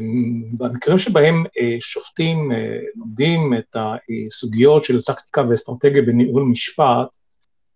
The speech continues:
יש, אה, דברים ש-, אה, אתה חושב ואומר, "האם הייתי עושה ככה או הייתי עושה ככה, האם הדברים היו משתנים?" ומה, אה, אה, מה הדברים קשורים ל-, לתיק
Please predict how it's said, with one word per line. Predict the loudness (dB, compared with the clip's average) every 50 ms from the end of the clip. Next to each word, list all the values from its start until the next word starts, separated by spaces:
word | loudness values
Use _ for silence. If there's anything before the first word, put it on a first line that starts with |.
| _ _ _ _ -6
יש, | -4 -2 -2 -2 0 2 4
אה, | 4 6 4
דברים | 2 0 0 0 2 2 2 2 2 2 0 -2
ש-, | -2 -2 0 0
אה, | 2 2 0 0 0 2 4 6 6 4 4 2 -4 _ _ _ _ _ _ _ _ _
אתה | -10 -10 -10
חושב | -14 -12 -6 0 0 0 2
ואומר, | 2 2 0 2 2 2 4 4 4 4 2 -2 -10 _ _ _ _ _ _ _ _ _ _ _ _
"האם | 0 2 2 4
הייתי | 2 2 2 2
עושה | -2 0 -2 -4 -2
ככה | 0 0 0 2 2 2
או | 2 2 2
הייתי | 0 0 0 -4
עושה | -4 -4 -8 -6 -6
ככה, | -8 -6 -6 -6 -4
האם | -2 -2 -2 0 -2
הדברים | -2 -4 -4 -2 0 2 2 2 2 2
היו | 0 -4 -6 -10 -12
משתנים?" | -18 -20 -20 _ -16 -16 -16 -16 -18 _ _ _ _ _ _ _ _ _ _ _ _ _ _ _ _ _ _ _ _ _ _ _ _ -6
ומה, | -4 0 2 4 4 4 4 4 2 0 -2
אה, | -2 0 0 -2 -4 -4 -6
אה, | -4 -4 -4 -4 -4 -4
מה | -2 0 0
הדברים | 0 2 2 2 2 2 0
קשורים | 0 -6 -4 0 0 2 4 4 4
ל-, | 4 4 2 0 -2 -4 -6 -8 _
לתיק | -20 -16 _ -4 -4 -4